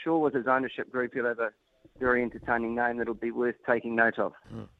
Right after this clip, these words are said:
Speaker 2: they seem to get lucky as well. Before you let us go, can you steer us into a tip, please, Jamie? You've been good to us on this show.
Speaker 1: Um, I think you can follow us in the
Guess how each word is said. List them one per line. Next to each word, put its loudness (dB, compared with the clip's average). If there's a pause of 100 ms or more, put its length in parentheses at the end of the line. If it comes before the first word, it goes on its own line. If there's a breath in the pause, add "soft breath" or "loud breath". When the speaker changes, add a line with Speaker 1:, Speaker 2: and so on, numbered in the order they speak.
Speaker 2:
they -10
seem -4
to -4
get -6
lucky -2
as -6
well. 4
Before 2
you 6
let 8
us 2
go, 2
can -2
you 0
steer 2
us -2
into 2
a -2
tip, -8
please, -4
Jamie? -4 (160)
You've -10
been -4
good -4
to -10
us -14
on -8
this -8
show. -8 (1160)
Speaker 1:
Um, 6
I -4 (140)
think -8
you -6 (160)
can 0 (180)
follow 6
us 4 (280)
in -4
the 0